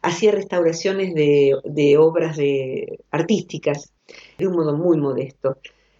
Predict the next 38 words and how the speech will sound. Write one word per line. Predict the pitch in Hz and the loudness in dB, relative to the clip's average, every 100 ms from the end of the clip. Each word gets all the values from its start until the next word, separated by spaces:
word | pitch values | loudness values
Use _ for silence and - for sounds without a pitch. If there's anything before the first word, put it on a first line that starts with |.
| _ _ - | _ _ 0
Y | 220 | 2
aprendí | 240 269 269 294 277 277 - _ _ _ - | 2 -4 -4 -6 -8 -10 -20 _ _ _ 0
muchas | 190 190 220 262 262 | 4 6 4 2 -2
cosas | 247 254 | -6 -6
por | 254 - | -4 -2
cuenta | 160 156 147 | 0 -2 -2
propia, | 143 135 139 139 - | -4 -4 -4 -6 -4
otras | 156 196 | -2 -2
me | 190 | 0
las | 175 170 | 0 -2
enseñaron. | 156 160 147 139 139 131 143 - _ - - - | -6 -6 -6 -6 -6 -8 -10 -14 _ -16 -16 0
Y | 302 | 2
una | 330 311 | 4 2
que | |
aprendí | 247 220 220 | 0 0 -2
por | 226 208 | -2 -2
cuenta | 196 190 175 | -2 -2 -2
propia | 190 185 185 185 | -2 -2 -2 -4
es | 185 180 | -4 -6
la | |
más | 202 208 | -4 -4
sonsa | - 208 202 202 | 0 0 0 2
de | 165 151 | 4 4
todas, | 156 147 147 165 - _ _ _ _ _ _ - | 2 2 2 0 -10 _ _ _ _ _ _ 0
pero | 175 | 2
la | 175 175 | 2 0
que | 190 | -6
más | 220 214 | -6 -6
va | 214 | -4
con | 180 | -4
este | 160 165 151 | -4 -4 -2
tema. | 151 139 139 147 - | 0 0 0 -6 -8
Aprendí | 233 277 277 269 240 - _ _ _ _ _ | -4 0 2 2 0 -2 _ _ _ _ _
que | 254 | 2
un | 254 | 4
vasito | 247 240 233 | 2 -2 -2
de | 220 202 | 2 2
yogur, | 190 185 160 156 | 0 0 0 0